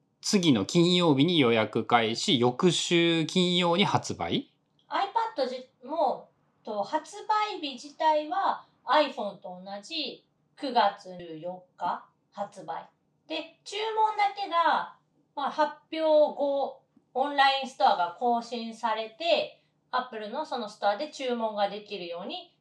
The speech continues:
Speaker 2: なったっていう。
Speaker 1: で、Apple Watchは秋に発売って言って、えーと、日本円も未定だし、発売時期も未定なんだよね。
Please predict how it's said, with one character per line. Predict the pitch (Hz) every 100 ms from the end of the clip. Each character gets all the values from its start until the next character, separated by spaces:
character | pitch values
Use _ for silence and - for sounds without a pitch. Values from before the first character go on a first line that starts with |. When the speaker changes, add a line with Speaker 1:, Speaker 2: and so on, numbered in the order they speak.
| _
Speaker 2:
な | 190 185
っ | -
た | 196
っ | 196 -
て | 202
い | 185
う。 | 185 _ _ -
Speaker 1:
で、 | 202 -
Apple | 156 214 214
Watch | 214 214 208
は | 233 - -
秋 | 185 - 135
に |
発 | 120 127 127
売 | 160 175
っ | -
て | 127
言 | 107
っ | 98
て、 | - 180 120 - -
え | 117
ー | 113
と、 | 117
日 | 131
本 | 143 160 214
円 | 208 208 208
も | 202
未 | 190 185
定 | 196 190 185
だ | 185
し、 | 185
発 | 214 185 - 175
売 | 175 170 156 143
時 | 160
期 | 151
も | 165 185
未 | 117 107
定 | 110 104 104 104
な | 107 87
ん |
だ | 80
よ | 127
ね。 | 220